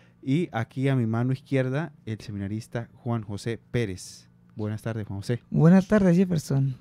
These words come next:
Speaker 1: ¿Cómo estamos?
Speaker 2: Muy bien, bendito Dios, animoso de compartir con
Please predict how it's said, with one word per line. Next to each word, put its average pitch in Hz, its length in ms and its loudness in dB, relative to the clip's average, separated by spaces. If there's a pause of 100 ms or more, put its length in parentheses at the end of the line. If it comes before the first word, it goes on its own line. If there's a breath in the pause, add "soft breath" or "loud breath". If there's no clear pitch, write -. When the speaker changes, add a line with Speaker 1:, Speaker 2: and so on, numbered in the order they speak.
(460)
Speaker 1:
¿Cómo 110 240 -4
estamos? - 640 -8 (240)
Speaker 2:
Muy 196 360 8
bien, 190 380 6
bendito 156 460 2
Dios, 175 580 0 (520)
animoso 156 480 2
de 170 100 0
compartir 147 600 -2
con 147 340 2